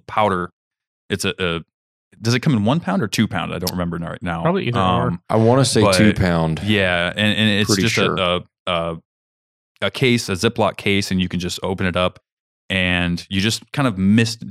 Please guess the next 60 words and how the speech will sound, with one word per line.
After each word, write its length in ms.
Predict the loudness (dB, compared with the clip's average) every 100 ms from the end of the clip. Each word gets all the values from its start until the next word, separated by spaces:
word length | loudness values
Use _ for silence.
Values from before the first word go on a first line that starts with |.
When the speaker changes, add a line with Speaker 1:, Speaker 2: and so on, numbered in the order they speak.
| -6
Speaker 1:
not 240 | -2 -2
mist 240 | -2 -6 -6
'cause 100 | -14
it's 120 | -16
a 40 | -10
powder, 240 | -8 -6
but 100 | -6
you 60 | -2
just 160 | -2
kind 100 | 0 0
of 140 | 2
Speaker 2:
Sprinkle. 60 | 0 _ -10
Speaker 1:
sprinkle 600 | -8 -2 2 4 4 4
it 60 |
over 120 | 6 6
Speaker 3:
It 40 |
Speaker 1:
the 60 | 6
Speaker 3:
looks 180 | 6
Speaker 1:
top 80 | 6
Speaker 3:
like 140 | 6 6
Speaker 1:
there. 80 |
Speaker 3:
powdered 340 | 4 4 4 4
sugar. 320 | 4 2 4
Speaker 1:
It 80 | 4
really 300 | 6 6 4
does. 300 | 2 0 0
Yeah. 120 | 0
Speaker 3:
Yeah. 40 | 2
Speaker 1:
And 80 | 2
it 80 | 4
has 140 | 2
a, 100 | 0 -2 -4 -4
really 360 | -4 2 4 4
the 80 | 0
same 240 | -2 -2
consistency. 600 | -2 -4 -4 -4 -4 -2
Speaker 3:
Right. 100 | -2
Speaker 1:
It's 100 | -2
very 240 | -2 -2 -2
light. 320 | -2 -2 -4 _ _ _ _ _
Um, 320 | 0 2 2 2
with 320 | 4 4 4
that, 220 | 0 2
you 100 | 0
don't 280 | 2 2 2
need 180 | 2 2
to 100 | 2
overdo 440 | 0 -2 -4 -8
it. 180 | -12 -16 _ -4
Speaker 3:
Right. 180 | -2
Speaker 1:
You 140 | 0 2
don't 260 | 6 6
need 240 | 6 4 2
to 60 |
be 320 | -2 -2 -4 -6
coating 480 | -4 2 2 4 2
it 180 | 0 0
like 200 | -2 -2
you 120 | -4
would 360 | 0 0 0